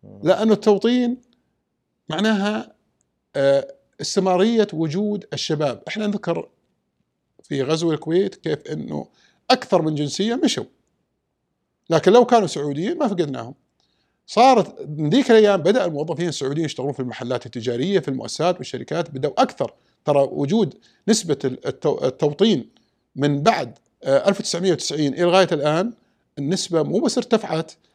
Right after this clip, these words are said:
Speaker 2: آه، صار في توجه للعمل بالقطاع الخاص، صار في ثقة بالقطاع الخاص. أنا أقول لك أنه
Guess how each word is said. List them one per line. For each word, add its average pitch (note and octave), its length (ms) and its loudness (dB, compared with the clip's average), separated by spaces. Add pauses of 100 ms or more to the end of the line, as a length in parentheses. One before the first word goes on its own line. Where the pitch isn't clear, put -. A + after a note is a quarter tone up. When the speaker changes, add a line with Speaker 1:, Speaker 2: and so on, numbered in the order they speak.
(260)
Speaker 2:
آه، C3+ 180 2
صار F3 240 0
في F#3+ 120 0
توجه F#3 480 2
للعمل E3 240 -2
بالقطاع D#3+ 300 -6
الخاص، D3 280 -4
صار E3+ 140 -2
في A#3 160 0
ثقة B3+ 200 2
بالقطاع F#3 340 -2
الخاص. D3+ 360 -6 (360)
أنا A3+ 140 2
أقول G#3 200 0
لك G#3 160 0
أنه D#3+ 320 -6